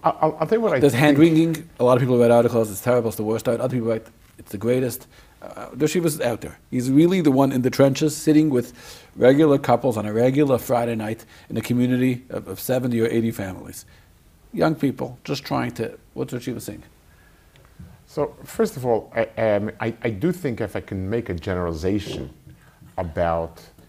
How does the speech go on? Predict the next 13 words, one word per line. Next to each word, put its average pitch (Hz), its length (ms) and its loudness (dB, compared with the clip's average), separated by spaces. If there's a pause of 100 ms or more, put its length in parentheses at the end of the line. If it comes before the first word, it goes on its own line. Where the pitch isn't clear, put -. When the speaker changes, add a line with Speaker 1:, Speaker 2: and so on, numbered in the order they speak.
(320)
Speaker 1:
the, 85 400 -2
the 92 80 -6
questions 95 480 -6
and 82 100 -6
answers 87 320 -8
and 80 100 -10
the - 40 -20
things 90 160 -8
that - 100 -16
bother 80 220 -4
people, 123 420 -8 (1500)
it's - 300 -8
between 127 1080 -8